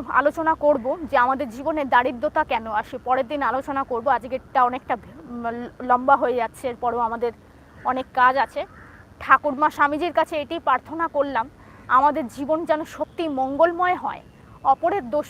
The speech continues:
নয়, নিজের দোষগুলো যেন আমরা খুঁজে দেখি এবং নিজের দোষগুলো খুঁজে বার করে সেটি যেন সংশোধনের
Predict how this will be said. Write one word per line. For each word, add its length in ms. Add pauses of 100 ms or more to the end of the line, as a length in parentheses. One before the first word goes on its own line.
নয়, 220
নিজের 320
দোষগুলো 400
যেন 200 (300)
আমরা 180 (120)
খুঁজে 280
দেখি 320 (760)
এবং 160 (340)
নিজের 280
দোষগুলো 420 (120)
খুঁজে 260 (100)
বার 160
করে 300
সেটি 280
যেন 100 (200)
সংশোধনের 600